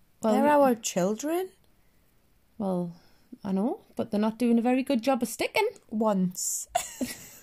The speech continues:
Speaker 2: I'm
Speaker 1: Sure.
Speaker 2: patient arse. I want it in
Speaker 1: Oh.
Speaker 2: now.
Speaker 1: Four minutes in, babes. We're normally well on the way to a podcast by now.
Speaker 2: One of the things I wanna know is, like,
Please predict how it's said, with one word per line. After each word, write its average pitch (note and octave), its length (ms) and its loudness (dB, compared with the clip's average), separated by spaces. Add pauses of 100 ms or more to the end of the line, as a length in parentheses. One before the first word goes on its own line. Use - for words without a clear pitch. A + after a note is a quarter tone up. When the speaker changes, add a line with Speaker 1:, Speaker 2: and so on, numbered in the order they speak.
(2000)
Speaker 2:
I'm C4 120 6
Speaker 1:
Sure. F4+ 160 6
Speaker 2:
patient E4 520 4
arse. G3 560 8
I F4 60 10
want G#4 200 12 (120)
it A3+ 160 8
in E4+ 120 2
Speaker 1:
Oh. B3 880 10
Speaker 2:
now. - 60 -8
Speaker 1:
Four D#4+ 300 8
minutes D4+ 360 6
in, D4+ 400 10
babes. B3 460 8
We're A#3 80 4
normally C4+ 300 6
well B3 180 6
on D4 100 4
the D4 100 2
way C#4+ 180 4
to B3+ 140 4
a B3 80 4
podcast C4 540 2
by A3+ 200 4
now. F#3 480 0
Speaker 2:
One F4 180 8
of F#4+ 60 4
the G#4+ 100 2
things D4+ 520 2 (100)
I B3 240 6
wanna B3 260 2
know G#3+ 360 4 (100)
is, E3 560 0
like, F#3 440 0